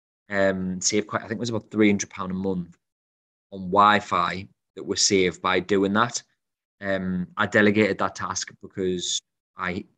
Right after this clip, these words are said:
personally cannot stand sitting on the phone to B T <laughs> and electric providers and what, and B T and all that. I mean, it's just horrific. You'll sit on for two hours and,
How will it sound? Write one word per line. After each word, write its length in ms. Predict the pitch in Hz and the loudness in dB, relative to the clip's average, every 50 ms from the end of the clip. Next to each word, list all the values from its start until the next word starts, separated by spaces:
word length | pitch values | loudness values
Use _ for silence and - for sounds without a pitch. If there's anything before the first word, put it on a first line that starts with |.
| _ _ | _ _
personally 580 | 101 95 95 92 - - 95 92 92 92 90 90 | -2 0 2 2 2 0 0 -2 -2 -2 -2 -4
cannot 500 | - - - 101 98 98 95 92 92 - | -6 -10 -10 -8 -6 -4 -4 -6 -6 -6
stand 680 | - - - - 95 90 92 87 87 90 90 90 90 - _ _ _ _ | -4 -4 -4 -4 -4 -4 -4 -4 -4 -4 -4 -4 -6 -10 _ _ _ _
sitting 260 | - - - - - 95 | -10 -8 -6 -6 -4 -4
on 100 | 92 90 | -4 -4
the 60 | 87 | -4
phone 220 | - 92 90 87 | -4 -4 -4 -4
to 80 | 87 - | -4 -6
B 200 | - 87 87 85 | -4 -4 -4 -4
T 360 | - - - - - 113 110 | -6 -10 -8 -4 -2 -2 0
<laughs> 680 | 139 131 117 101 - - 127 143 143 147 147 135 117 - - _ | 0 0 -2 -2 -4 -8 -8 -8 -6 -6 -8 -8 -10 -12 -6 _
and 160 | 110 110 104 104 | 4 6 6 8
electric 500 | 101 101 101 98 - - - 101 101 - | 8 8 6 4 2 0 0 0 0 0
providers 640 | - 95 98 98 95 98 95 98 98 98 92 90 | -2 0 2 2 2 2 2 2 2 0 0 0
and 160 | 95 92 90 90 | -2 -2 0 0
what, 240 | 95 95 92 - | 0 0 0 0
and 180 | 90 92 90 90 | -4 -8 -6 -2
B 200 | 107 98 95 98 | -2 -2 -2 -2
T 220 | - - 98 92 | -4 -4 -2 -2
and 80 | 90 92 | -2 -2
all 100 | 90 92 | -4 -4
that. 140 | 90 90 - | -4 -4 -4
I 80 | - 92 | -4 -6
mean, 120 | 95 92 | -6 -6
it's 120 | 90 - - | -4 -4 -2
just 240 | - 104 - - | 0 2 2 2
horrific. 340 | 95 92 90 85 - 95 - | 2 2 0 -2 -4 -6 -4
You'll 80 | 98 92 | -4 -2
sit 160 | - - 87 | 0 -2 -2
on 80 | 95 101 | -4 -6
for 100 | - - | -6 -8
two 280 | - - 104 95 92 | -6 -4 -2 -2 -2
hours 320 | 90 90 90 87 87 87 90 | -2 -4 -4 -4 -6 -6 -4
and, 200 | 90 90 87 | -4 -4 -6